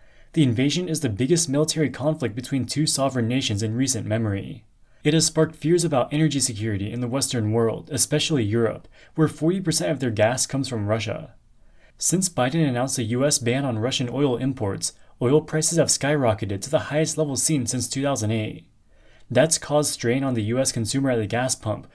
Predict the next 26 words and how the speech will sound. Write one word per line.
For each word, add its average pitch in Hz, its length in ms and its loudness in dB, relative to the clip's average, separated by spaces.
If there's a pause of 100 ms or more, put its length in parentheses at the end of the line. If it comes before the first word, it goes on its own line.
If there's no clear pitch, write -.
(160)
with 160 120 0
the 143 100 4
national 151 420 -2
average 127 400 -2
price 127 220 -4
per 123 120 -2
gallon 117 400 0
topping 127 360 -2
four 131 240 -2
dollars. 113 580 -2 (680)
The 131 100 2
effects 156 360 0
on 151 100 4
supply 107 340 -2
chains 131 260 0
in 117 80 0
all 127 200 -2
sectors 151 360 0
of 160 80 -4
the 131 100 0
economy 113 540 -2
have 139 200 -6
severely 160 460 0
hurt 139 240 -4
American 113 380 -4
corporations. 98 840 -6